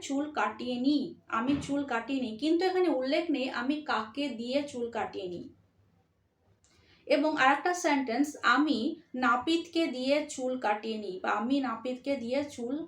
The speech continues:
কাটাই", এক্ষেত্রে দেখুন উল্লেখ আছে, কাজটা তো উল্লেখ আছে, তার সাথে সাথে আমি কাকে দিয়ে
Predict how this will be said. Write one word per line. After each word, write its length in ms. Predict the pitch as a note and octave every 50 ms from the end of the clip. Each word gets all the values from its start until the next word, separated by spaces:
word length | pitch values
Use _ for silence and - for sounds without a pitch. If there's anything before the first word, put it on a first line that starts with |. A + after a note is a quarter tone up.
| - -
কাটাই", 440 | - A3 A3 G#3+ - - B3+ - - - - _ _ - - _ -
এক্ষেত্রে 440 | - B3 B3+ E4+ E4+ E4+ - F#4 F4+
দেখুন 380 | D#4 C4+ B3+ - B3+ B3+ B3+ -
উল্লেখ 400 | A#3 B3 B3 B3+ C4 D4 D#4 D#4 -
আছে, 480 | - A#3+ B3 B3 - - G#3+ - - - - - - _ _ - -
কাজটা 360 | C4+ B3 C4 C4 - - E4
তো 140 | D#4+ F4 F4
উল্লেখ 240 | E4+ E4 E4+ E4+ D#4+
আছে, 240 | C4+ B3+ - A#3
তার 300 | A3 G#3+ C4 B3+ C4+ D#4
সাথে 340 | D4+ - - C4 B3 - D#4
সাথে 480 | D#4 - E4+ D#4 - - A3+ G#3+ G#3+ -
আমি 320 | - A#3 B3 C4+ D4+ D4+ D4+
কাকে 480 | - C4+ A#3+ G#3 B3 - - D#4 D#4+
দিয়ে 640 | C4+ A#3 G#3+ A#3 A#3+ B3 C#4 D4+ D4+ B3 - - -